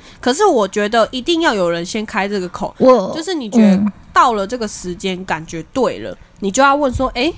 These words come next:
Speaker 1: 那我们现在什么关系？就是要有人先开这个口，不管你有没有告白啦，反正就是要有人先开口，你不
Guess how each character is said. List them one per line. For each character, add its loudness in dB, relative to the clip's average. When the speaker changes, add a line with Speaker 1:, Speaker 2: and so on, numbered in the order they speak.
Speaker 1:
那 -2
我 4
们 -6
现 -2
在 -2
什 -10
么 -12
关 -10
系？ -16
就 -4
是 -2
要 0
有 -2
人 -4
先 -4
开 -2
这 -4
个 -4
口， -12
不 -2
管 0
你 -8
有 -6
没 -8
有 -8
告 0
白 -10
啦， -14
反 -2
正 0
就 -4
是 -6
要 2
有 -4
人 -8
先 -10
开 -8
口， -10
你 -12
不 0